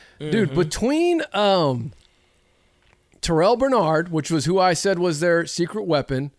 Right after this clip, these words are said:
Speaker 1: linebacker, and, uh, Jalen Petrie, their all-conference, uh, well, no, they're both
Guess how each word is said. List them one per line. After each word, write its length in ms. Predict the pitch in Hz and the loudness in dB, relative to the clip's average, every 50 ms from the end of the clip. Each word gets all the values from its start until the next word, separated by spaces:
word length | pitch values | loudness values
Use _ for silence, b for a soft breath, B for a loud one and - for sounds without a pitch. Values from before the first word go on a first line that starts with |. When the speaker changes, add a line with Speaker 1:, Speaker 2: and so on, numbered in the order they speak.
| _ - | _ -8
Speaker 1:
linebacker, 720 | 127 147 165 175 180 175 151 139 127 120 - 131 123 123 - B B B B B B - | -4 -2 0 2 2 2 0 0 0 -2 -2 -2 -4 -4 -6 B B B B B B -2
and, 440 | 175 175 175 170 160 156 147 139 - - | 0 2 2 2 2 2 0 -2 -4 -4
uh, 440 | 160 160 156 147 139 131 123 120 123 - b b b b b b | -2 0 0 0 0 0 -2 -4 -6 -10 b b b b b b
Jalen 340 | 131 143 185 214 226 202 143 | -2 0 0 2 2 0 -2
Petrie, 560 | - 170 202 226 - - 262 262 262 269 254 - _ _ - | -2 -2 -2 -2 -2 -4 -4 -4 -4 -4 -6 -10 _ _ -4
their 460 | 160 175 170 165 156 147 139 127 - - | 0 2 2 4 4 2 0 0 -2 -2
all-conference, 960 | 160 180 214 208 - - 214 208 208 202 - 208 208 202 - - - - - - - | -2 -2 -2 -2 -2 -2 -2 -2 -2 -2 -2 -2 -2 -2 -2 -6 -10 -12 -14 -10 -6
uh, 260 | 170 170 165 160 147 147 | -4 -2 0 0 0 0
well, 140 | 156 160 160 | 2 2 2
no, 160 | 160 160 147 | 4 2 4
they're 140 | 147 170 139 | 4 2 2
both 260 | 113 165 214 202 | 4 4 2 2